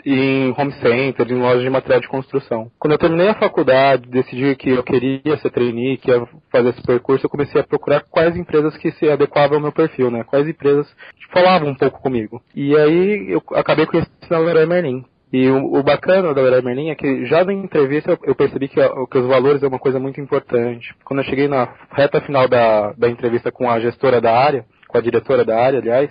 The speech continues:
tinha claramente uma, um outro candidato concorrendo comigo que tinha um perfil técnico muito melhor do que o meu, e essa pessoa não foi aprovada. E aí eu fui perguntar o, o porquê que ela não foi aprovada. Eu sabia que a pessoa tinha muito mais bagagem do que eu,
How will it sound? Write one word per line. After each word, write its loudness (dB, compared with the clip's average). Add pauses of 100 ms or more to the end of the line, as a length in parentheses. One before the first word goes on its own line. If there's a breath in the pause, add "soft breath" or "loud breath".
(120)
tinha 0
claramente 0
uma, 2
um 0
outro -2
candidato -2
concorrendo -6
comigo -4
que -20
tinha -8
um -14
perfil -2
técnico -2
muito -6
melhor 0
do -2
que -2
o 2
meu, -4 (240)
e 2
essa 0
pessoa 0
não -4
foi 2
aprovada. 2
E -4
aí 4
eu 2
fui -4
perguntar 0
o, 2
o -6
porquê -4
que -2
ela 4
não -6
foi 0
aprovada. 0 (140)
Eu 0
sabia 0
que -4
a -2
pessoa -4 (180)
tinha -2 (140)
muito -6
mais 0
bagagem 2
do -4
que -6
eu, 0